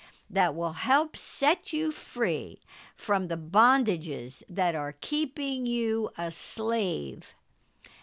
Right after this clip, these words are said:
and that are keeping you from fulfilling your destiny in Christ.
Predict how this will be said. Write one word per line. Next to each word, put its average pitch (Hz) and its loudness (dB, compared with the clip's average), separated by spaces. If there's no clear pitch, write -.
and 190 0
that 180 6
are 170 -2
keeping 240 -2
you 170 -4
from 190 -8
fulfilling 220 0
your 185 0
destiny 170 0
in 151 -6
Christ. - -10